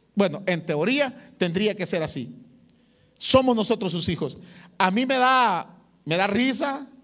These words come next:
o me puede dar cólera cuando líderes religiosos los para un retén de la policía,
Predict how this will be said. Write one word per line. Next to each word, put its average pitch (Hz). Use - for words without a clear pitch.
o 156
me 147
puede 170
dar 208
cólera 247
cuando 185
líderes 233
religiosos 220
los 165
para 208
un 226
retén 220
de 226
la 214
policía, 220